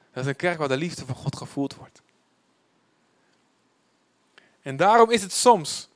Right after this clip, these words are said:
een vloek om alleen maar voorspoed te hebben. De vloek van voorspoed. Je blijft een oppervlakkig persoon. Nogmaals, ga maar niet God uitnodigen van, "God,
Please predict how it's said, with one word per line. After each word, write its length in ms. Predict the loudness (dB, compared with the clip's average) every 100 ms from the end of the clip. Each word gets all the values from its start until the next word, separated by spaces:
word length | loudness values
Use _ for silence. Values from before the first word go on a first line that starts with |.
| _ _ _ _ _
een 160 | 0 0
vloek 540 | 0 0 0 -4 -18 _ _ _ _ _ _ _
om 180 | 0 4
alleen 180 | 4
maar 140 | 4 4
voorspoed 500 | 4 4 2 -6 -6
te 80 | -10
hebben. 300 | -12 -10 -8
De 80 |
vloek 480 | -8 -2 0 0 -8 _ _
van 300 | -12 -10 -10
voorspoed. 760 | -8 -6 -4 -6 -12 -18 -18 -20 _ _ _ _ _
Je 180 | -8
blijft 300 | -4 -2 -2
een 80 | -4
oppervlakkig 600 | -8 -8 -6 -8 -8 -12
persoon. 400 | -14 -16 -18 -20 _ _ _ _ _ _ _ _ _ _ _ _ _ _ _ _ _ _ _ _ _ 2
Nogmaals, 460 | 4 6 4 2
ga 260 | 2 6 6
maar 140 | 6
niet 180 | 2 2
God 220 | 2 2
uitnodigen 520 | 4 2 4 0 0
van, 120 | -4 -6
"God, 200 | -6